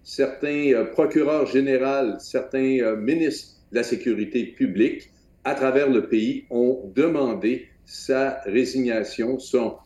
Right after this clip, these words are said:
pour, euh, pour des raisons évidentes de perte de confiance. Donc, on doit se poser cette question-là. On doit aussi examiner, euh,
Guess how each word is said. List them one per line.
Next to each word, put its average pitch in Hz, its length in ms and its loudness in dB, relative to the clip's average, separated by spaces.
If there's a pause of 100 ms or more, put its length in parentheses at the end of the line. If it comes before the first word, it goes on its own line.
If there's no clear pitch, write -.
(400)
pour, 135 420 4
euh, 104 160 4
pour 117 240 -2
des 117 120 2
raisons 117 460 0
évidentes 110 580 -4 (220)
de 107 80 4
perte 131 440 0
de 104 80 0
confiance. 104 640 -2
Donc, 151 320 2 (260)
on 117 100 -2
doit 151 200 2
se - 100 -4
poser 135 300 0
cette - 240 -4
question-là. 113 640 -2 (380)
On 156 140 0
doit 175 320 2
aussi 151 340 0
examiner, 139 840 0 (240)
euh, 104 360 0